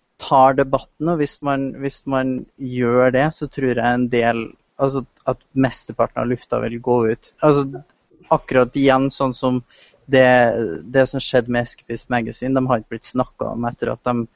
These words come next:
etter at de skrev den her editorial, eller den her, eh, når han redaktøren gikk ut og skrev det der, eh, innlegget, så har ikke de vært en del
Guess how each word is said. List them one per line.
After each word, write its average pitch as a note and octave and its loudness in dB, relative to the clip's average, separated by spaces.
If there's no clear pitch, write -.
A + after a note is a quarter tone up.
etter B2+ 0
at A2+ -2
de B2 0
skrev A#2+ 0
den A#2+ 0
her A#2+ 2
editorial, A#2 0
eller A#2+ 2
den B2 2
her, A#2+ 4
eh, A#2 0
når D#3 6
han C#3 4
redaktøren B2+ 2
gikk - -8
ut - -14
og - -14
skrev A#2+ -4
det A#2+ -2
der, A#2+ -4
eh, B2 -8
innlegget, A#2+ -6
så B2+ -4
har A#2 2
ikke - -16
de C#3+ 4
vært C3 0
en C#3 4
del C3 6